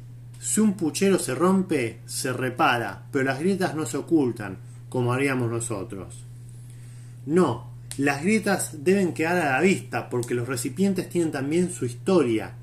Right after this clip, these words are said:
igual que las personas, y la vida consiste en reparar esas grietas, pero sin olvidar lo que no sucedió anteriormente.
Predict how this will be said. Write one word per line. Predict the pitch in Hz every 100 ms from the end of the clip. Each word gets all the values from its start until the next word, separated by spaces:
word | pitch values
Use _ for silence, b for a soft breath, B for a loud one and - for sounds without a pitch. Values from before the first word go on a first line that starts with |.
| - B B B B
igual | 131 147 180
que | 180
las | 156 120
personas, | 127 123 175 175 -
y |
la | 131 120
vida | 170 160
consiste | 131 120 147 -
en | 135
reparar | 120 120 135 165 170
esas | 139 127 117
grietas, | 165 143 113 95 - B B B B B B -
pero | 117 107
sin | - 208
olvidar | 180 143 143 151 156 B B B -
lo | 135 127
que | 143
no | 165
sucedió | - 180 139 131 156 165 -
anteriormente. | 113 110 101 110 123 165 143 110 92 92